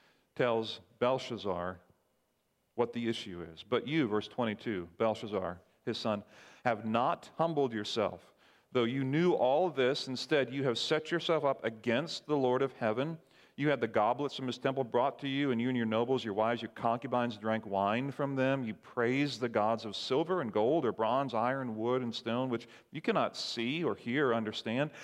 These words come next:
But you did not honor the God who holds in his hand your life and all your ways. Therefore, he sent the hand that wrote the inscription."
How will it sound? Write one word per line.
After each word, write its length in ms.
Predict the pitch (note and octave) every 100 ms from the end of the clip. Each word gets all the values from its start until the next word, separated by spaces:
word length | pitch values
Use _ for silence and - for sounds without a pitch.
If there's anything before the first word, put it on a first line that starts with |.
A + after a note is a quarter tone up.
| - _
But 120 | -
you 100 | F#3+
did 240 | D#3 C3+
not 300 | A2 A#2+ C#3+ -
honor 380 | A#2 B2 D#3
the 100 | D#3
God 540 | A2+ G#2 G2 B2+ G2 G#2+ - - _
who 120 | C3
holds 360 | A#2 D3+ F3 C#3+
in 100 | C#3
his 220 | C#3 A#2+
hand 420 | - C#3+ C3+ A#2+
your 300 | A2 A#2 C#3
life 340 | B2 A#2 B2+ G#2 - - _
and 120 | - A2+
all 220 | A2+ A2+
your 180 | A2 G2
ways. 480 | G2+ G#2 F#2+ F#2 - _ -
Therefore, 560 | F3 G3 C#3 A#2 D3 - _ _ _ _ _
he 120 | F#3
sent 280 | - D3+ -
the 100 | C#3
hand 440 | A#2+ A#2 C#3 C#3+
that 140 | - F#2
wrote 320 | A#2 B2 -
the 80 | B2+
inscription." 640 | C#3+ - G#3+ - C#3 -